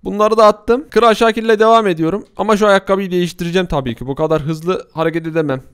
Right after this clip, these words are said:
Gaz çıktı. Boş çıktı. Açıyorum. Elma.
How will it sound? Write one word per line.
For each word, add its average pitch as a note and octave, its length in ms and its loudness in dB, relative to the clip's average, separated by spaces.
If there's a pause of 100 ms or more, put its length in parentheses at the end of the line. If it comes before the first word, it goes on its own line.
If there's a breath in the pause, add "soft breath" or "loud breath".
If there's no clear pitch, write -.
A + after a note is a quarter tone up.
(640 soft breath)
Gaz G3+ 260 0
çıktı. F#3 580 -4 (1900)
Boş E3 320 -4
çıktı. A#2+ 420 -12 (440)
Açıyorum. A3+ 720 2 (1500)
Elma. A#3+ 720 4